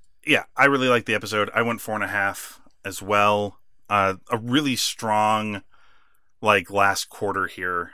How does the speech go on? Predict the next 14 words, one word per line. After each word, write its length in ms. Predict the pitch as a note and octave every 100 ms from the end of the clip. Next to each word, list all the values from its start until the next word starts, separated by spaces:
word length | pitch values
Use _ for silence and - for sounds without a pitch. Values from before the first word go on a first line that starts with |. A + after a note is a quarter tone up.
| -
I 80 | F2+
think, 320 | G2+ F2+ -
of 560 | F#2+ F#2 F2+ F2 - - _ _ _ _ _ _ _
the, 600 | F2+ F#2+ F2+ F2 E2+ D#2+ -
the 140 | F#2+
series. 560 | - F#2+ F#2 F2 E2+ F#2
Like, 160 | F2
they've 260 | G#2 F#2+ F2 E2
really 440 | F2+ G2+ G#2 G2
managed 400 | F#2+ F#2 F2+ -
to 80 | -
step 260 | - F2+ -
things 320 | F2+ F2 E2+
up. 280 | E2+ E2